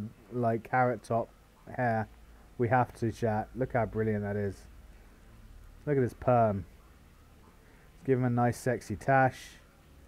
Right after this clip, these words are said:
There we go. And then change the hair color to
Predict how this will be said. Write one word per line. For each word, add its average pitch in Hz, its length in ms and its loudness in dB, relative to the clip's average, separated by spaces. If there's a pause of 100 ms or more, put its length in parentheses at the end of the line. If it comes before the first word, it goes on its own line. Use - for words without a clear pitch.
(800)
There 113 200 2
we 98 100 2
go. 101 400 0
And 107 180 -2
then 107 140 -2
change 120 300 -2
the 107 120 0
hair 117 180 2
color 107 280 0
to 104 360 -2